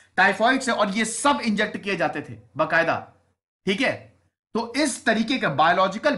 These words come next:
बॉम्ब एक्सपेरिमेंट भी यहाँ पे किए जाते थे और किसी को कोई फर्क नहीं पड़ता था।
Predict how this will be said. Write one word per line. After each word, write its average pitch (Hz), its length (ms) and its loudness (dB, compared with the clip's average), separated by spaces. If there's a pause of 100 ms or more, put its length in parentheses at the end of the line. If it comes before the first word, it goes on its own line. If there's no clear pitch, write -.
बॉम्ब 247 300 2
एक्सपेरिमेंट 214 600 -4
भी 190 100 -6
यहाँ 147 260 0
पे 226 200 0 (320)
किए 180 200 0
जाते 139 280 -2
थे - 140 -16 (760)
और 208 120 4 (120)
किसी 320 380 -2
को 240 180 -2
कोई 208 240 -2
फर्क 156 300 -4
नहीं 135 200 -2
पड़ता 123 340 -8
था। 123 180 0